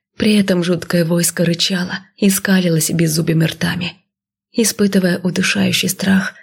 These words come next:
я схватилась за руку Лестры – неосознанно прося у неё поддержку.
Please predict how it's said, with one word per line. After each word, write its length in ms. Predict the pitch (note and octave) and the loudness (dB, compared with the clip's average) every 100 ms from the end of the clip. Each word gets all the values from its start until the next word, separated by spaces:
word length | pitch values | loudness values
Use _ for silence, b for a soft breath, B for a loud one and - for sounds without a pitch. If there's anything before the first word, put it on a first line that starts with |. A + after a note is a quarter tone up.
| B - | B -2
я 160 | G3+ F#3+ | 2 2
схватилась 560 | F#3+ F3 E3 E3+ E3 | 2 -2 0 0 0
за 220 | - E3+ E3 | 0 0 0
руку 220 | E3+ F#3+ | 0 0
Лестры – 460 | F#3 - - - - _ _ - | 0 0 -4 -10 -10 _ _ 0
неосознанно 680 | G3+ F#3 F3+ F#3 F#3 E3 E3 | 2 4 0 -2 2 2 2
прося 420 | E3 D#3 - D#3+ | 2 -2 0 -2
у 60 | E3 | 0
неё 260 | D3+ D3 | 2 0
поддержку. 680 | - D#3 D#3+ E3+ - - F#3+ | -2 -2 -2 -4 -4 -6 -10